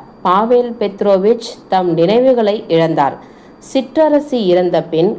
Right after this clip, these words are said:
அவளை பற்றி நினைக்காதிருக்க அவர் முயன்றார். ஆயினும் தம்பியுடன் ஒழுங்காக வாழ்க்கை நடத்திய உணர்வு எஞ்சிருந்தது. மகன் அவர் கண்முன்னே வளர்ந்தான்.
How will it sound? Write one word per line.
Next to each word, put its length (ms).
அவளை 420
பற்றி 400
நினைக்காதிருக்க 1000
அவர் 260
முயன்றார். 600
ஆயினும் 500
தம்பியுடன் 720
ஒழுங்காக 580
வாழ்க்கை 480
நடத்திய 460
உணர்வு 420
எஞ்சிருந்தது. 680
மகன் 420
அவர் 400
கண்முன்னே 680
வளர்ந்தான். 520